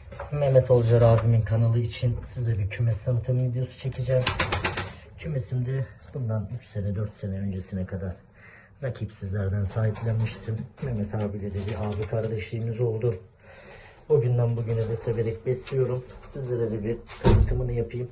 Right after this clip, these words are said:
Hem YouTube kanalıma destek hem de size içerik olması açısından. Şöyle arkadaşlar, bu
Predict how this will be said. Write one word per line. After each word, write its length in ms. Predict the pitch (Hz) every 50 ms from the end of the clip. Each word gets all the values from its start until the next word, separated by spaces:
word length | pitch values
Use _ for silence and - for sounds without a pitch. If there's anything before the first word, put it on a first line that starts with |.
| - -
Hem 260 | - 139 117 110 113 113
YouTube 380 | 117 113 - 127 - - 120
kanalıma 360 | 113 110 107 110 110 110 104
destek 360 | 110 117 113 - - 135 131 - - - - - - - - - - - -
hem 200 | - 120 104 98
de 80 | 98
size 300 | 92 - 104 104 98 120
içerik 460 | 117 - - - - 113 107 104 92 104
olması 380 | 98 92 95 95 92 - 95
açısından. 520 | 92 92 - - - - 101 95 101 123 131 - - - - - - - - - - - - - - - - - - - _ _ _ _ - - -
Şöyle 240 | 156 139 120 107 110
arkadaşlar, 720 | 107 104 95 - 107 104 101 98 - - 107 104 98 101 113
bu 140 | 117 110